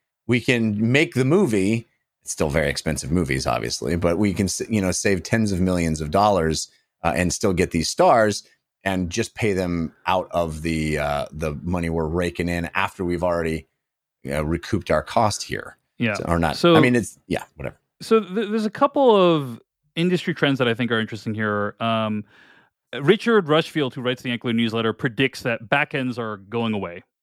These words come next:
Speaker 2: basically, right? Like, the back end deal is gonna go away. Um, Netflix doesn't offer any back end deals, obviously, and Netflix and streaming is the future. And so, like, the back end deal could be a relic of an old, o-, older Hollywood era. We'll see.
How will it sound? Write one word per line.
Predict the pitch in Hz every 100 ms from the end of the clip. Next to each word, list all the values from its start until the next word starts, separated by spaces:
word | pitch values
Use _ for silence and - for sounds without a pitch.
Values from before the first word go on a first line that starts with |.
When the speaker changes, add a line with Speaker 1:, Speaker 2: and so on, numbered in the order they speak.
| -
Speaker 2:
basically, | 98 - - 104
right? | 110
Like, | 110 104
the |
back | 107 139 143
end | 123
deal | 117 110
is | 101
gonna | 117
go | 104
away. | 107 160 175 160 - - _ -
Um, | 120 120 117
Netflix | 123 170 - 175 -
doesn't | 156
offer | 160 151 165
any | 143
back | 139 135
end | 131
deals, | 123 120 117
obviously, | 113 117 110 123 113 107 107
and | 113 107 104 101 92 - 120
Netflix | 120 - 120 - 117
and | 104 98
streaming | - 117 110 107
is | 98
the | 95
future. | 151 214 202 185
And | 147 117
so, | 127 117
like, | 110 104 _ - - - _ _
the | 123
back | 131 220
end | 240 220
deal | 226 220 220 -
could | - - 254 190
be | 233
a | 208
relic | 143 120 185 262
of | 233 220
an | 226
old, | 214 -
o-, | 202 208
older | 202 202
Hollywood | 185 202 196 202
era. | 202 202 196
We'll | 143 160
see. | - 165 196